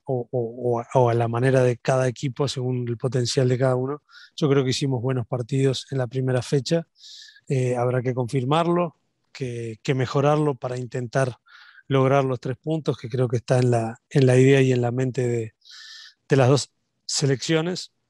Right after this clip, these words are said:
pero lógicamente tenemos muy claro que uno solo lo podrá lograr, o ninguno,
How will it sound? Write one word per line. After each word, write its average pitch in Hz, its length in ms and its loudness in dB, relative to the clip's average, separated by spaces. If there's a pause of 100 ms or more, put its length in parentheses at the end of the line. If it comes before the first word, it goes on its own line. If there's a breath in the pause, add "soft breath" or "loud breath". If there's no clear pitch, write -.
(420)
pero 127 180 -2
lógicamente 131 600 -2
tenemos 131 260 -4
muy 127 140 -2
claro 135 260 0
que 123 140 -4
uno 127 180 -4
solo 131 300 -2
lo 120 120 -4
podrá 123 300 -4
lograr, 127 440 -2
o 147 120 2
ninguno, 127 460 -4